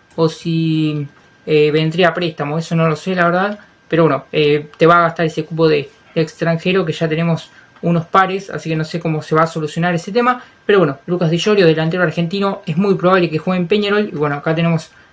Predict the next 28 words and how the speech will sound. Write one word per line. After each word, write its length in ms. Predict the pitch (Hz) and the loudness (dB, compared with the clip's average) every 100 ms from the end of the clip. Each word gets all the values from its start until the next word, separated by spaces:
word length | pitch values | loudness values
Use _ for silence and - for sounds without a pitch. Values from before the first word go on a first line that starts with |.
| _ | _
algunos 280 | 165 175 175 | -2 0 2
de 60 | 160 | 0
sus 160 | 175 | 2
números. 600 | 170 165 139 - - - _ | 2 2 -2 -10 -18 -20 _
Tenemos 380 | 202 226 214 - | 2 4 4 0
información 500 | 165 180 175 202 196 | -2 0 -2 -2 -2
acá 380 | 175 208 202 - | 2 2 0 -2
también, 460 | 165 180 208 196 - _ _ | -2 0 -2 -6 -12 _ _
Martín 580 | 170 185 196 247 226 - - | 2 2 0 -2 -2 -4 0
Latorre 480 | 170 175 233 220 160 | 0 2 2 2 2
Gianelli 560 | - 175 185 220 208 | 0 0 2 2 2
es 100 | 151 | 2
nuevo 240 | 214 220 170 | 4 2 2
futbolista 500 | 175 165 185 196 165 | 0 0 -2 2 2
de 80 | |
Peñarol, 480 | 160 165 202 233 208 - | 2 2 2 2 2 0
el 160 | 175 | -2
zaguero, 400 | 165 175 202 202 | 0 2 4 2
un 180 | - 160 | 2 2
metro 220 | 175 175 | 2 0
noventa 260 | 160 165 160 | 0 0 2
y 80 | 160 | 0
siete, 440 | - 220 208 196 - _ _ | 4 4 4 -2 -8 _ _
veintitrés 640 | 190 190 196 190 220 - | -4 -2 -2 2 2 2
años, 460 | 214 208 202 - - | -2 -2 -6 -10 2
llega 200 | 226 202 | 2 4
a 60 | 170 | 0
Peñarol, 440 | 170 190 208 208 | -2 2 2 0